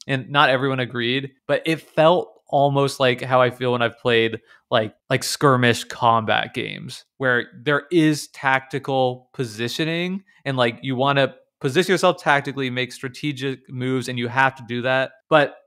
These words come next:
at the end of the day, if somebody just rolls a crit on you, you're done. It doesn't matter.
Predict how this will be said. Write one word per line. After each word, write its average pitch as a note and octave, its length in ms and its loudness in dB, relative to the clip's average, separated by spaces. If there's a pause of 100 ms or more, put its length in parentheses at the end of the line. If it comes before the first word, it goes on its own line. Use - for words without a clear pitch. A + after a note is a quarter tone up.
(120)
at D3 100 2
the D#3+ 100 4
end D#3 120 6
of - 0 -
the D3+ 80 8
day, C#3 240 8
if D3 80 4
somebody C#3+ 220 2
just C3 120 2
rolls B2+ 340 2
a C#3 60 2
crit C3+ 300 0
on D#3 240 0
you, F#3 420 0
you're C#3+ 140 0
done. A2+ 340 0
It B2 140 -4
doesn't C3 260 4
matter. A2 240 2